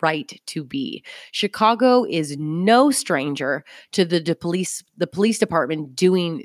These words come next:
this type of stuff to them. It is noted that Chicago has over five million dollars in lawsuits that resulted in payouts that were filed against the Chicago Police Department alone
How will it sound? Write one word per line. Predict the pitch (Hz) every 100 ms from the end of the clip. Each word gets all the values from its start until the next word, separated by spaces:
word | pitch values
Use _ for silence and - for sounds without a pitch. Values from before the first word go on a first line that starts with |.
| 151
this | 165 156
type | - 151 -
of | 147
stuff | - 139 135 - -
to | 165
them. | 147 92 87 - _ _ _ _ - - - _ _ _ _ 226
It | 254
is | 302 226
noted | 202 180 160 139 139
that | 135
Chicago | - 180 180 180 180 208
has | 208 202 175
over | - 165 147 143
five | - - 226 226 262 285 226
million | 233 220 220 214 202
dollars | 190 156 151 156 143 -
in | 175 196
lawsuits | 190 180 180 - 160 107 - - - -
that | 190 165 170
resulted | 208 196 160 214 294 359 233 165
in | 156 185
payouts | 185 - 277 330 311 139 147 - - - - - - -
that | 208
were | 208 - -
filed | 233 240 277 254
against | 147 175 - 175 185 196 -
the | 170 165
Chicago | - 175 165 160 165
Police | 165 165 156 151 -
Department | 156 - 127 147 -
alone | 170 165 180 214 247 247 208 156